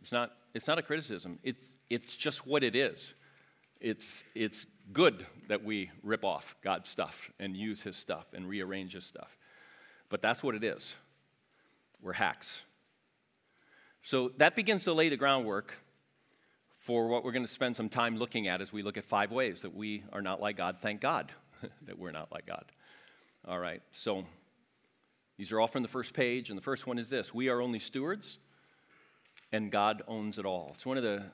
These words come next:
one of the core ideas in God being the creator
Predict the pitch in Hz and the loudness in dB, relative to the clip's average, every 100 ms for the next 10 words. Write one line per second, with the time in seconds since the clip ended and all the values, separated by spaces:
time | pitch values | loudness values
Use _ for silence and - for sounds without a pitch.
0 | - - 123 104 - 147 147 151 135 127 | -16 -6 -4 -4 -4 0 4 4 4 2
1 | 127 92 95 - - _ _ _ _ _ | 0 0 -6 -10 -14 _ _ _ _ _
2 | _ _ _ - 117 107 104 113 123 120 | _ _ _ -8 -4 0 4 2 2 -2
3 | 113 101 113 110 107 95 76 | -2 -4 -2 0 0 -2 -10